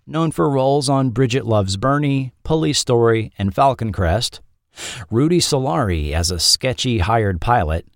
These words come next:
and longtime character actors Jeff Corey and Julie Newmar were Vol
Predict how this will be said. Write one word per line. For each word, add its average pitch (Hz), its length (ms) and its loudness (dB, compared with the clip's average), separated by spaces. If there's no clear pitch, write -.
and 107 160 2
longtime 160 640 0
character 160 460 2
actors 131 500 -2
Jeff 110 360 -2
Corey 135 540 0
and 156 220 2
Julie 139 400 2
Newmar 117 680 0
were 101 180 2
Vol 127 640 2